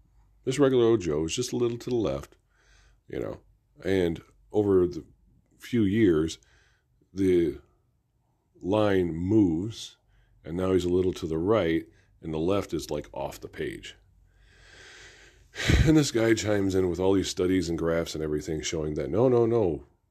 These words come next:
the right has leaned more toward authoritarianism. Um, wh-, what? Like,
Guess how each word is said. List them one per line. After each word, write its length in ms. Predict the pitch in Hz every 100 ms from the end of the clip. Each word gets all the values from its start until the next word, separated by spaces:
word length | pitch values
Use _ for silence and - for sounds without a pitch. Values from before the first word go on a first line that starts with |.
| -
the 100 | 82
right 280 | 92 110 87
has 240 | 87 82 -
leaned 240 | 98 98
more 240 | 90 95 90
toward 260 | - 95
authoritarianism. 1000 | 80 101 87 76 104 98 80 67 60 53 - _ _ _ _ _ - - - - -
Um, 240 | 58 50 - - _ - - - - - - -
wh-, 720 | 71 60 - - - - -
what? 280 | 90 120 - - - - - - - - - - - - - - - - - - - -
Like, 360 | 107 107 -